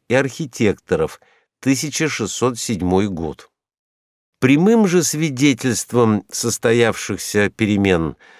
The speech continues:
оказывается именно тот упомянутый выше факт, что последним критерием оценки произведения,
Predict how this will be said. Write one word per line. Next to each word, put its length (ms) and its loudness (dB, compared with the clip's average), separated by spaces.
оказывается 680 2
именно 580 2
тот 300 -2
упомянутый 840 0
выше 360 -2
факт, 420 -2
что 480 0
последним 840 0
критерием 680 0
оценки 540 -2
произведения, 1040 -2